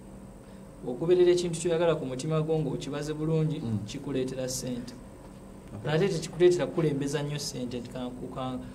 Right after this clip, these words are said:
Speaker 1: n'okulembeza nnyo ssente.
Speaker 2: Mm.
Speaker 1: Oba Wale Wale n'akuyita ku interview n'omugamba, "Nsooka ompeeyo ssente
Speaker 2: Mm.
Speaker 1: z'amafuta."
Speaker 2: Mm.
Speaker 1: Think about the passion, think about what you're benefiting from Wale Wale.
Speaker 2: Mm.
Speaker 1: That's it.
Speaker 2: Mm.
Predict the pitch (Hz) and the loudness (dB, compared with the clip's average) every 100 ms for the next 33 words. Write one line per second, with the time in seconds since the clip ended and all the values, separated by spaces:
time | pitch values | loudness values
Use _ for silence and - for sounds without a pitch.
0 | - - 143 151 165 165 165 160 165 156 | -16 -10 -4 -2 0 2 2 2 2 2
1 | 147 - 135 131 127 - - - 101 95 | 0 -4 -2 -4 -6 -10 -12 -12 -10 -6
2 | 139 165 165 160 165 151 143 156 160 151 | 2 4 6 6 6 4 0 -2 0 -2
3 | - 151 156 151 151 156 151 143 147 147 | -2 0 2 2 2 0 0 -2 -4 -4
4 | 143 131 127 131 - 127 135 131 135 123 | -4 -4 -4 -6 -4 -4 -2 -2 -4 -6
5 | 120 - 127 123 131 123 - 101 90 - | -2 -2 0 -2 -2 -4 -2 -4 -4 -10
6 | - 165 160 143 151 139 - 135 143 - | -6 -2 -2 0 -2 -2 -4 -4 -4 -6
7 | 147 - - 139 143 143 139 127 127 139 | -8 -8 -6 -2 -2 -2 -4 -4 -4 -4
8 | 139 135 135 127 123 123 139 143 147 143 | -4 -6 -6 -4 -4 -2 -2 -2 -2 -2
9 | 147 - 104 90 - - 135 - - 117 | -4 -4 -4 -4 -6 -4 -4 -4 -6 -8
10 | - 104 - - | -8 -6 -6 -10